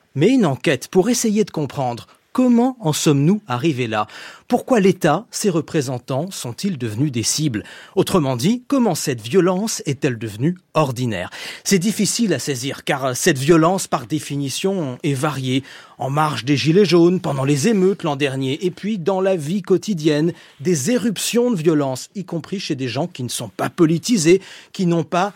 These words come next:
d'engagement partisan. Ils explosent, ils se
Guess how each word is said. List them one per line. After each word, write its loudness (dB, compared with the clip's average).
d'engagement 0
partisan. -2
Ils 0
explosent, 0
ils -4
se 0